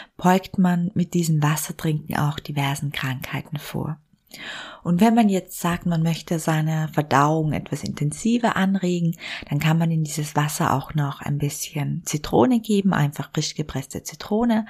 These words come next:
Für meinen Magen ist das zum Beispiel eher nichts. Oder aber, ähm, Flohsamen, indische Flohsamen gemahlen, hinein mixen, dass sie nicht verkleben, am besten mit der Gabel oder einem kleinen Pürier-, Pürierstäbchen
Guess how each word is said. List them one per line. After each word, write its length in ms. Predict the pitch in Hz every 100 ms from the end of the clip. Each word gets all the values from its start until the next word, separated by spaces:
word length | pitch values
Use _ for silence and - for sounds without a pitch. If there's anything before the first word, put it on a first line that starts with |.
| - - - -
Für 100 | 143
meinen 360 | 147 165 175
Magen 320 | 160 151 160 156
ist 180 | 151
das 120 | 143 -
zum 120 | 143
Beispiel 400 | 139 143 - 139
eher 220 | 151 143
nichts. 480 | 135 196 339 - - - - - - _
Oder 400 | 185 240 302 -
aber, 560 | 185 185 185 185 185 - _ -
ähm, 560 | 151 156 156 156 151 - - -
Flohsamen, 920 | - 202 226 285 262 147 131 - - -
indische 420 | 196 226 185 151
Flohsamen 720 | - 185 214 254 214 214 175
gemahlen, 580 | 156 147 143 160 208 269 - - - -
hinein 540 | - 165 160 180 220 269
mixen, 580 | 180 185 233 - - 311 339
dass 200 | 220 -
sie 100 | 180
nicht 220 | 170 -
verkleben, 640 | 165 156 160 185 208 220
am 140 | 214 160
besten 260 | 151 -
mit 120 | 160 160
der 60 |
Gabel 420 | 151 180 196 208
oder 180 | 175 160
einem 160 | 156 156
kleinen 540 | - 151 151 156 165 - - - - -
Pürier-, 440 | - 185 208 226 - -
Pürierstäbchen 1120 | - 185 196 214 - 214 202 - 202 208 214